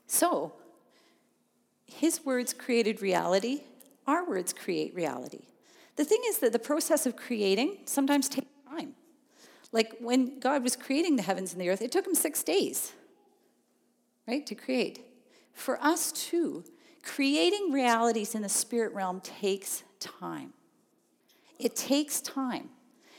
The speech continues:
And so we have to be prepared to hang in there until the work of creating that new reality is completed. So we will pray it, and we will sing it, or we will whatever. But it, that is something we have to understand around our words, is that our words change things.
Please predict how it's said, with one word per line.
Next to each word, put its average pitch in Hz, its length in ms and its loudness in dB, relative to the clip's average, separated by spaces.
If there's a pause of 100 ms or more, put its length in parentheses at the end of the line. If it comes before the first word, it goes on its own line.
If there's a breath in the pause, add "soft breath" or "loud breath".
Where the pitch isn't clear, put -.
(120 loud breath)
And 233 100 0
so 269 140 6
we 294 140 4
have 370 240 -6
to 339 80 -4
be 330 120 6
prepared 277 460 -2
to 262 60 2
hang 269 260 0
in 294 140 2
there 226 140 4
until 208 280 -2
the 208 180 -2 (420 loud breath)
work 254 400 0 (100)
of 196 100 -10
creating 247 480 0
that 196 160 2
new 220 160 -2
reality 196 580 -2
is - 240 -6
completed. - 560 -6 (1400)
So - 160 0
we 247 160 0
will 247 140 -2
pray 254 340 -4
it, - 180 -4
and 190 140 -8
we 208 120 -4
will 202 140 -8
sing 220 280 -6
it, 196 160 -10
or 190 80 -6
we 208 140 -2
will 202 160 -2
whatever. 214 460 0 (300 loud breath)
But - 200 4
it, - 320 -2 (280 loud breath)
that 247 220 2
is 240 80 0
something 254 320 2
we 220 100 -4
have 220 180 -6
to - 100 -2
understand 220 480 -2
around 196 260 -4
our 180 120 0
words, 170 400 -6
is 185 180 -8
that - 200 -4
our 214 160 -2
words 202 420 -2
change 175 600 -8
things. - 520 -16